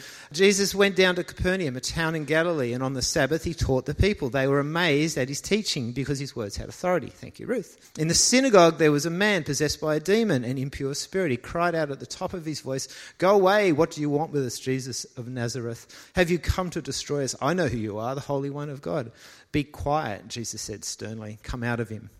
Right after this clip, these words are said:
Then the demon threw the man down before them all, came out without injuring him. All the people were amazed, and they said to each other, "What words these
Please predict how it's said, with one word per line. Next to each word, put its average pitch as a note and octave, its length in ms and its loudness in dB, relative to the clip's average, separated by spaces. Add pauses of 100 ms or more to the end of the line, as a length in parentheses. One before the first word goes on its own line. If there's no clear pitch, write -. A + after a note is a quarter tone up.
(160)
Then B2+ 120 -4
the B2 80 0
demon C#3+ 400 2
threw C#3+ 240 -4
the C#3+ 80 -4
man C3 180 0
down B2 300 0
before C3 340 -8
them B2 100 -6
all, G#2+ 380 -10
came B2 240 -12
out C3+ 240 -10
without A2 320 -8
injuring B2+ 400 -12
him. G#2 220 -14 (100)
All A#2+ 160 0
the C3 80 -2
people C#3 320 2
were D3+ 120 2
amazed, D#3 520 -2
and B2+ 100 -8
they B2+ 60 -6
said F3 240 -8
to - 140 -6
each A#2+ 120 -6
other, A#2+ 220 -8 (240)
"What D3 240 -2
words A#2 640 -4 (100)
these A2+ 340 -10